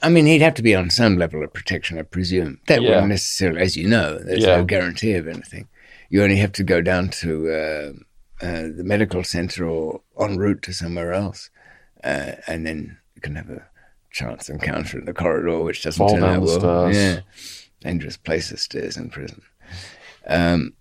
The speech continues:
Speaker 2: Do you think if he's got the goods on such
Speaker 1: I,
Speaker 2: powerful
Speaker 1: if
Speaker 2: people, he's gonna last long?
Speaker 1: Was the statement that he's gonna speak on five well-known people, was that attributed to him, or he, as far as you know, he actually said it?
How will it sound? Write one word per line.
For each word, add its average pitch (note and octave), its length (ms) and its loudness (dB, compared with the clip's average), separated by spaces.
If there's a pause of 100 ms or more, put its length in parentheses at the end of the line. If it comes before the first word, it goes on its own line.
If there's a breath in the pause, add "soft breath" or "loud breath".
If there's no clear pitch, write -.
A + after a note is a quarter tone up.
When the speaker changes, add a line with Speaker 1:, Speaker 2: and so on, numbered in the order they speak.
Speaker 2:
Do F3+ 100 -4
you E3+ 40 2
think F3+ 200 6
if C#3 80 2
he's B2 140 2
got D3 300 6
the B2+ 80 -2
goods G#2+ 600 4
on G2+ 280 2
such - 340 0
Speaker 1:
I, D3+ 80 2
Speaker 2:
powerful A#2 280 8
Speaker 1:
if A#3+ 100 6
Speaker 2:
people, A2+ 320 2
he's G#2 140 0
gonna G2+ 180 2
last F#2+ 340 4
long? F2+ 380 2
Speaker 1:
Was E3 500 0
the C3 460 4
statement G#2 520 0
that F#2 100 -8
he's F#2 160 -2
gonna F2+ 180 -4
speak - 340 -6
on E2+ 160 -6
five D#2+ 540 -4 (180)
well-known D#2+ 380 -6
people, F2+ 500 -8
was G2 180 -6
that A2+ 220 -2 (1700 loud breath)
attributed C3+ 560 2
to C3 160 4
him, C3+ 240 6
or A#2+ 220 6
he, G#2 220 2
as G#2 520 -2
far C3 140 6
as G#2 120 6
you A2+ 100 4
know, G#2+ 200 6
he G#2+ 100 6
actually G#2 280 2
said G2 300 0
it? D#2 140 -12